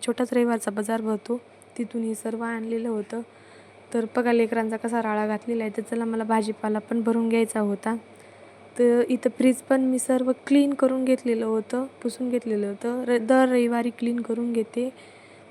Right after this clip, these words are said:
त्याच्यानंतर मस्त भाजीपाला आहे असा बाजूला पिशवीमध्येच भाजीपाला ठेवते. तुम्ही कशामध्ये ठेवता? नक्की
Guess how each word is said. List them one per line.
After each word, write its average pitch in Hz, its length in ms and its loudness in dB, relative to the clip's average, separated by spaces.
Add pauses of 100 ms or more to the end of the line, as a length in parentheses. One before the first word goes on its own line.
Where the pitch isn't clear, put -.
(100)
त्याच्यानंतर 226 500 -2
मस्त 226 300 -4
भाजीपाला 220 580 0
आहे 220 360 2 (300)
असा 226 200 -2
बाजूला 226 600 0
पिशवीमध्येच 247 800 2
भाजीपाला 220 540 4
ठेवते. 208 300 0
तुम्ही 240 300 0
कशामध्ये 247 460 2
ठेवता? 208 520 0 (500)
नक्की 240 240 0